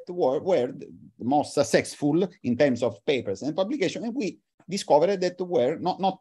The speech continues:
uh, not always the more talented, but very often, uh, people with, uh, a moderately, moderately gifted in some way. So this is a sort of, uh, no,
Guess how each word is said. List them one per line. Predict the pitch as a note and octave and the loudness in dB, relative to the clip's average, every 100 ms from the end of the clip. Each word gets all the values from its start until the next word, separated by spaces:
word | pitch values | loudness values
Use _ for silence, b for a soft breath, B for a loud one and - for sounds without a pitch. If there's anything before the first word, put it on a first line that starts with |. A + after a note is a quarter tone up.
| - | 2
uh, | D#3 E3 | 2 2
not | E3 - | -2 6
always | G3 D3+ A#2 G#2 A2 | 8 8 6 0 -4
the | |
more | A#2+ D#3 | 2 2
talented, | C#3+ F#3+ B2 A2+ A#2 C#3+ F3 F3 - | 4 2 2 0 -2 -2 -4 -6 -6
but | A2+ G#2+ - | -8 -6 -2
very | D3+ C#3+ | -2 0
often, | - - F#2 G2+ G#2+ A2 A2 b b _ _ | -4 -8 -8 -6 -6 -8 -12 b b _ _
uh, | F#2+ F2 E2+ E2+ | -12 -10 -12 -8
people | B2+ C3 C#3 C3+ | -6 0 0 0
with, | A2+ A2 A2 | -4 -6 -4
uh, | G#2+ A2+ | -4 -4
a | F#2+ F2 G2 | -8 -8 -6
moderately, | G2+ C3 C3+ B2 G#2+ G#2+ G#2 G2+ _ _ _ _ - | 0 2 4 2 0 -4 -8 -10 _ _ _ _ -8
moderately | B2+ C#3+ C#3+ D3 C#3 | -2 2 2 2 -2
gifted | A#2+ D3+ G#2+ - F2 | -2 -6 -6 -12 -12
in | F#2+ | -12
some | - - - | -14 -14 -14
way. | C2 - | -16 -12
So | - C#3 | -2 0
this | C#3+ C3 | 0 0
is | B2 | 0
a | A#2+ | 2
sort | D3+ C#3 - B2+ | 4 4 4 0
of, | A2+ G2+ | 0 -2
uh, | G#2+ G#2 | -2 0
no, | B2 E3 | 0 -4